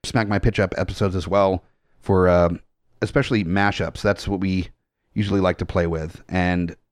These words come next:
speaking of, I'm gonna kinda read off a couple of the ideas that were put forward by some of our fans for a mashup, what they'd like to see for a property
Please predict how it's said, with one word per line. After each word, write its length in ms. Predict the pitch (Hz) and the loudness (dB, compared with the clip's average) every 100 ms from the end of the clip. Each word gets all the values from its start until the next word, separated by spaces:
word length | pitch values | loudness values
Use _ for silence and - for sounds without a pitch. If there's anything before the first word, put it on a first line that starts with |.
| _ _ _ _ _ | _ _ _ _ _
speaking 380 | - - 131 120 | -8 -2 0 0
of, 240 | 104 98 113 | 0 0 -2
I'm 180 | 107 110 | -2 0
gonna 160 | 107 | 0
kinda 240 | 101 110 101 | 0 0 0
read 220 | 104 117 | 2 2
off 160 | 110 | 2
a 40 | 107 | -2
couple 280 | - 139 135 | -6 -2 0
of 60 | |
the 120 | 117 107 | 2 2
ideas 560 | 101 123 120 107 110 - _ _ _ _ _ | 2 2 2 2 -2 -14 _ _ _ _ _
that 140 | - 104 | -2 -2
were 100 | 101 | -2
put 240 | - - | -2 -4
forward 460 | - 135 135 120 107 | -2 2 4 2 2
by 480 | 101 95 95 92 87 - | 4 4 2 0 -6 -10
some 220 | - 117 | 0 2
of 100 | 110 | 4
our 140 | 104 | 2
fans 640 | 90 - 139 110 98 98 - _ _ _ _ | 0 -2 0 0 0 -4 -10 _ _ _ _
for 320 | - 110 107 - | 0 4 4 2
a 300 | 104 101 92 | 2 2 0
mashup, 460 | 110 131 - 82 - | -2 -2 -2 -6 -6
what 180 | 110 123 | -2 2
they'd 160 | 123 | 2
like 120 | 107 107 | 2 -2
to 60 | |
see 160 | - 117 | -2 -2
for 140 | 104 | 0
a 60 | 107 | -2
property 560 | - 101 101 98 92 | 0 0 0 0 -2